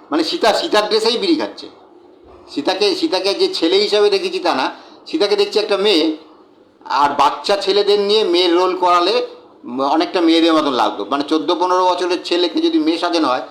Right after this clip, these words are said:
একটা তিরিশ বছরের ছেলেকে মেয়ে সাজালে হিজড়া হিজড়া লাগে দেখতে, কিন্তু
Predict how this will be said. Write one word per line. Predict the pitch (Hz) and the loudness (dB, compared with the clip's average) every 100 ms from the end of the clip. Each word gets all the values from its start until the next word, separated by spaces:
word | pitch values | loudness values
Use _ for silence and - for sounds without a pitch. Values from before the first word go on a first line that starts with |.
| - - - - | -18 -20 -18 -10
একটা | - | -6
তিরিশ | - 147 160 175 | -6 -4 -4 0
বছরের | 180 180 175 | 0 0 -2
ছেলেকে | 180 175 165 | -2 -2 0
মেয়ে | 165 170 | 0 0
সাজালে | 170 170 175 175 | 0 -2 0 0
হিজড়া | 170 151 131 151 165 | 0 -2 -2 0 2
হিজড়া | 165 156 156 | 2 2 2
লাগে | 139 120 110 | 2 0 -2
দেখতে, | 107 - 151 - - - _ _ _ | -6 -6 -8 -10 -18 -20 _ _ _
কিন্তু | 143 147 - 156 | -4 0 2 2